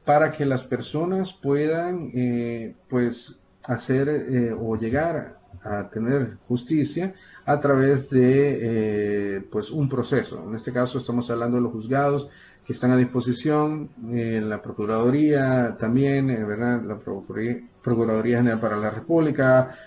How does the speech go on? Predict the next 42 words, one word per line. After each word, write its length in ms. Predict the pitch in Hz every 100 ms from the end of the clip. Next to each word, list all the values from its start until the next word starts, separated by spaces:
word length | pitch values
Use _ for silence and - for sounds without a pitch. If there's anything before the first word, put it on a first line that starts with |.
| -
Procuraduría 680 | 127 110 110 110 113 110 101 -
para 140 | 110
la 80 | 104
Defensa 320 | 104 113 -
de 60 | 101
los 60 |
Derechos 380 | 101 104 - -
Humanos 480 | 147 147 143 143 135
y 60 | 127
todos 180 | 127
los 100 | 131
demás, 380 | 127 143 147 -
todas 260 | 156 160 160
estas 200 | 147 156
instituciones 680 | 147 135 123 117 143 156 -
que 120 | 123
forman 340 | 127 127 127
parte 280 | 131 127 131
del 120 | 127
Estado, 420 | 117 - 131 165 - - - - - _ _ _ _ _
eh, 440 | 143 131 120 117 117
que 80 | 139
están 180 | - 120
a 60 |
disposición 520 | 160 151 131 - 151 151
del 140 | 156
ciudadano 560 | 151 143 135 156 185 185
para 200 | 143 135
hacer 220 | 139 139
valer 480 | 131 127 135 143 131
sus 280 | - 127
derechos 380 | 127 127 139 143
cuando 340 | 131 127 123 123
han 160 | 123
sido 440 | 120 123 120 120 117
violentados, 840 | 110 101 98 117 110 90 - _
¿verdad? 320 | 101 107 113 101
Y 380 | 127 139 131 123
dentro 380 | 120 123 123 135
de 100 | 139
esos 200 | 139 131
también, 480 | 131 139 156 131